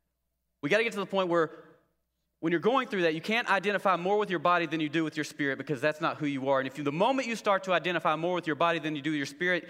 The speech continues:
you'll be discouraged because of what your body is going through, but your spirit's not going through it.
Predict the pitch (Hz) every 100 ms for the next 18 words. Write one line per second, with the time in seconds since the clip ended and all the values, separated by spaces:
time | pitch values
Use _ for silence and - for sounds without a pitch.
0 | - 185 165 156 151 - 196 180 143 151
1 | 160 151 165 151 127 175 160 135 156 143
2 | 151 139 143 135 196 208 185 143 147 147
3 | 113 90